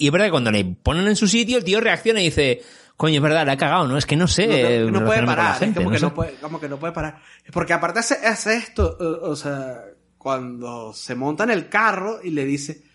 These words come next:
Speaker 2: "Mira, que Frank dice que te quitaron el piso, huevón, ahora no tienes dónde vivir". <laughs>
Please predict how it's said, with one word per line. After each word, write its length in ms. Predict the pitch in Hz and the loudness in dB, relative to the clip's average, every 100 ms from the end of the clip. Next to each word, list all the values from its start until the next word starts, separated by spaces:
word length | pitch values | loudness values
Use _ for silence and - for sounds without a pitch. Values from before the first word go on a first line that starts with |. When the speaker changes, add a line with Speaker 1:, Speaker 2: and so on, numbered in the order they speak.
| _ _ | _ _
Speaker 2:
"Mira, 260 | - 196 185 | -2 2 2
que 120 | 143 135 | 0 -4
Frank 340 | 147 147 170 | -2 -2 -2
dice 380 | 208 214 240 233 | -2 -2 -4 -6
que 640 | 240 214 135 117 117 - _ _ - | -4 -2 -2 -4 -10 -16 _ _ -4
te 100 | 151 | -4
quitaron 420 | 151 143 175 226 | 0 2 4 4
el 160 | 165 - | 2 4
piso, 280 | 175 180 | 4 4
huevón, 500 | 135 131 147 160 156 151 | 0 2 4 4 0 -4
ahora 100 | 135 | -4
no 140 | 165 | -2
tienes 240 | 170 196 202 | 0 2 2
dónde 260 | 196 208 | 2 0
vivir". 380 | 175 156 151 135 | 2 2 0 0
<laughs> 60 | 160 | -2